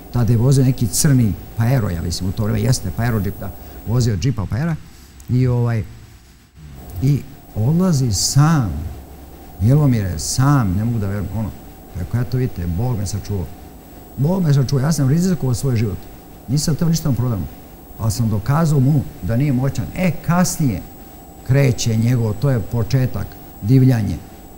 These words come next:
Kasnije je dobio te legitimacije da ima kao da je D B služba, da je policija oduzima robu, ali policija ima i korumpirane koji tu robu koju pokupe dilerima u stanici vraćaju opet na ulicu,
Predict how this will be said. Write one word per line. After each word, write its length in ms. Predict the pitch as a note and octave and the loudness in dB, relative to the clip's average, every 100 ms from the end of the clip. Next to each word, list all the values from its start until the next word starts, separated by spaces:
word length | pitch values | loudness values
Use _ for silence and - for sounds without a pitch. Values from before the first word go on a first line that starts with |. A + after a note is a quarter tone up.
| - | -6
Kasnije 460 | C3 C#3 - C3+ A2 | 0 2 2 2 0
je 80 | |
dobio 360 | F2+ B2+ A2+ G#2 | 0 2 2 0
te 180 | A2 G#2+ | -2 -2
legitimacije 800 | G2 G2 A#2+ A#2 B2+ C3+ - G2 - - - - - - - - - - | -2 -4 -2 0 0 -2 -4 -6 -8 -14 -20 -20 -20 -20 -20 -20 -10 -2
da 100 | A2+ | 2
ima 300 | C3 C3 G#2 | 4 4 2
kao 240 | A#2+ A#2+ | -2 -2
da 120 | G2 | -2
je 60 | A2 | -2
D 220 | G#2 B2+ | -2 -2
B 200 | G#2+ A#2 | -2 -4
služba, 440 | G2 C#3+ A#2 F#2 D#2 - | -2 0 0 -2 -6 -4
da 80 | |
je 60 | A2+ | -4
policija 460 | - D3 F3 - D3+ | 0 0 0 0 2
oduzima 520 | E3 A3+ G3 C#3 D#2+ - - - - | 4 6 6 4 0 -8 -18 -20 -8
robu, 300 | A#2 A#2 E2+ D2 - | -2 -2 -2 -6 -8
ali 200 | - G#2+ | -4 -4
policija 520 | G2+ A#2+ C#3 - C#3+ | 0 0 2 0 0
ima 220 | C3+ D3 C#3 | 2 2 2
i 100 | C3+ | 2
korumpirane 640 | D3 E3+ F#3+ G3+ C3+ G2 D#2 - - - - | 2 2 2 2 0 -2 -6 -14 -20 -20 -4
koji 240 | A#2+ C3+ | 0 2
tu 220 | A#2+ E3 | 2 2
robu 260 | E3 F3+ D#3 | 2 2 0
koju 300 | - E3 D#3 | 0 0 2
pokupe 560 | A#2+ F3 F#3 F#3+ B2+ F#2 - - - - | 2 0 2 2 2 -2 -8 -20 -16 -2
dilerima 640 | A2 F3+ F3 C#3+ G#2 F#2 - - - | 2 4 6 4 4 0 -4 -16 -6
u 80 | B2+ | 0
stanici 500 | C3 - F#3 C#3+ - F2+ - | 0 2 2 2 0 -6 -4
vraćaju 640 | D3+ G3+ A3+ - D#3+ C#3+ | -2 2 0 0 0 2
opet 280 | D#3+ D#3 C3+ | 2 0 0
na 80 | B2 | 0
ulicu, 400 | D3+ C3+ F#2+ - | 2 0 -2 -8